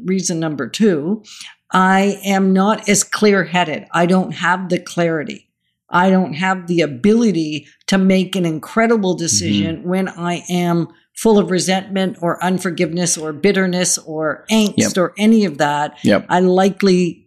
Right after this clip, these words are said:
Speaker 1: can't make as good a financial decision. And if I haven't learned through the process of unforgiveness what went wrong, I may repeat my history.
Speaker 2: Absolutely. And, uh,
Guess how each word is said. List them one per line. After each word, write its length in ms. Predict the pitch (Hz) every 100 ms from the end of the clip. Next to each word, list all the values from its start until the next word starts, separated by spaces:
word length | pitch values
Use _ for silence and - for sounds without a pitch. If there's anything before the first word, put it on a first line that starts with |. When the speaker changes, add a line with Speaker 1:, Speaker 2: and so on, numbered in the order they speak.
| -
Speaker 1:
can't 320 | 202 202 185 -
make 320 | 175 233 254
as 140 | 196 -
good 220 | 185 175
a 40 | 165
financial 580 | 185 175 175 165 180
decision. 720 | 151 165 - 147 117 156 294 - _ _ _ _ - - _ 240
And 560 | 254 180 151 185 220 -
if 140 | 180
I 140 | 185
haven't 580 | 175 202 208 226 220 - _
learned 1000 | 180 175 190 254 302 240 165 160 202 233 - _ -
through 320 | 208 247 294
the 120 | 247
process 600 | 208 202 165 - 180 156
of 120 | 165 165
unforgiveness 760 | 165 165 156 175 165 170 -
what 300 | 170 185 175
went 260 | 202 180 147
wrong, 640 | 165 226 190 143 151 170 - - -
I 80 | 175
may 220 | 190 202
repeat 640 | 180 170 - - 294 - -
my 260 | 170 156 131
history. 640 | 135 120 - - 87 _ _ - _ _ _ _ _
Speaker 2:
Absolutely. 760 | 107 104 - 104 98 92 90 92
And, 140 | 92
uh, 160 | 95